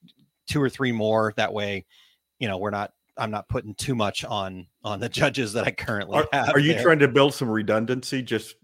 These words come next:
Speaker 2: based on, uh,
Speaker 1: Build,
Speaker 2: today's
Speaker 1: build a
Speaker 2: show?
Speaker 1: little redundancy. Now, because I've been, I've been a judge for the last, uh, six, seven years, <laughs> and yes, there were times where, uh, we showed up and,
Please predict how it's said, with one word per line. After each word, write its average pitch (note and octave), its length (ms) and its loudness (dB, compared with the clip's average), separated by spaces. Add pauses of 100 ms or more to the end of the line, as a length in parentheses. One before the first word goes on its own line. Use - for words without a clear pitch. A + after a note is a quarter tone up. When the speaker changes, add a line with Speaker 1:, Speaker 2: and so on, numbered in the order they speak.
(240)
Speaker 2:
based A2+ 300 0
on, G#2 240 -2
uh, - 20 -6
Speaker 1:
Build, G2+ 320 -2
Speaker 2:
today's G#2 280 0
Speaker 1:
build G#2+ 100 -2
a B2+ 40 0
Speaker 2:
show? A2 100 4
Speaker 1:
little C#3+ 180 0
redundancy. B2+ 640 -4 (360)
Now, C3 180 -4 (180)
because B2+ 280 0
I've C3 160 4
been, C3+ 320 0 (180)
I've D#3 220 2
been F3 100 4
a C#3 80 2
judge A#2+ 420 -2
for C3 140 -6
the A#2+ 80 -4
last, A#2 580 -6
uh, A2+ 200 -2
six, - 280 -10
seven B2 300 -4
years, A2+ 480 -4 (220)
<laughs> - 180 -20
and B2+ 260 0 (200)
yes, C3 300 2
there C3 140 0
were D#3+ 140 -2
times C#3 500 -4
where, A#2 520 -4
uh, G#2 320 -4 (560)
we B2 80 -10
showed C#3 280 0
up C3+ 320 0
and, G#2+ 320 -6